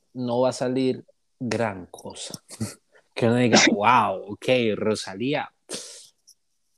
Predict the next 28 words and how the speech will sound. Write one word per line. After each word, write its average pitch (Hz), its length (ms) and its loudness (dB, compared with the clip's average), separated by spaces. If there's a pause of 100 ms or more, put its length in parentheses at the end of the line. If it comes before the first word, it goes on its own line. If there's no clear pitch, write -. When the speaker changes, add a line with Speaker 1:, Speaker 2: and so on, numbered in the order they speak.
Speaker 1:
es, 120 520 -8
Speaker 2:
No. 160 260 -8 (240)
Speaker 1:
es 135 240 -4
el 131 200 2
top". 131 300 2 (100)
No 104 540 -2
creo 98 340 0
que - 200 -4
vaya 92 320 0
a - 20 -10
pasar. 92 480 -6 (1400)
Yo 123 180 -2
creo 147 200 4
que 135 420 4
no 131 260 -4
hay 147 160 2
puntos 143 400 -4
a 113 80 -2
favor 98 400 0
de 110 160 6
ese 123 200 4
disco. 127 580 0
Mi 120 260 0
opinión 135 540 2
como 120 280 0
fanático 107 680 0
de 110 100 6
Rosalía 101 600 -2